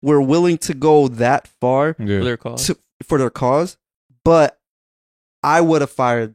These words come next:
Speaker 1: that person.
Speaker 3: Well, yo,
Speaker 1: That,
Speaker 3: here-,
Speaker 1: that's
Speaker 3: here's
Speaker 1: it.
Speaker 3: the thing about, right? If anyone, if you're a boss, right, and if anyone's, you know, causing an issue in your own company, right?
Speaker 2: Yeah.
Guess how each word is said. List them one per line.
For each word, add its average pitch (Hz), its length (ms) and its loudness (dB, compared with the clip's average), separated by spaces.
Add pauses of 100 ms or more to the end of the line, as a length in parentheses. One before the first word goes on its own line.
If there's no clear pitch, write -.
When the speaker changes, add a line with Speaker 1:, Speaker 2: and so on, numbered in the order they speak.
(120)
Speaker 1:
that 113 180 -10
person. - 280 -18 (120)
Speaker 3:
Well, 196 160 -2
yo, 196 180 -2
Speaker 1:
That, - 180 0
Speaker 3:
here-, 214 160 -6
Speaker 1:
that's 202 100 -2
Speaker 3:
here's 233 120 -4
Speaker 1:
it. 196 40 -8
Speaker 3:
the 196 80 -4
thing 160 180 -8
about, 123 280 -4
right? 127 240 -8 (1500)
If 151 200 -8
anyone, 233 340 -6
if - 140 -12
you're 220 100 -4
a 196 60 -4
boss, 131 400 -6
right, 131 320 -8 (240)
and 131 300 -6
if - 180 -10
anyone's, 214 680 -6
you 135 100 -12
know, 120 240 -10
causing 127 800 -10 (300)
an 127 120 -10
issue 127 280 -8
in 117 80 -8
your 120 140 -6
own 113 140 -8
company, 104 320 -14
right? 117 260 -10
Speaker 2:
Yeah. 107 120 -2